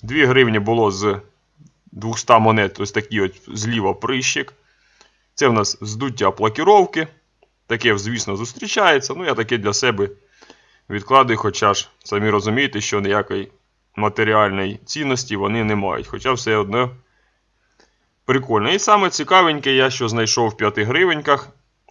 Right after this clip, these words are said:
Ось таку монетку. Звісно, фото я десь уже такі пробігали. Якщо придивитися знизу, у нас є така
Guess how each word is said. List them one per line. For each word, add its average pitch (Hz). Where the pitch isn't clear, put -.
Ось 110
таку 113
монетку. 143
Звісно, 127
фото 135
я 107
десь 107
уже 98
такі 98
пробігали. 117
Якщо 113
придивитися 120
знизу, 104
у 101
нас 101
є 101
така 98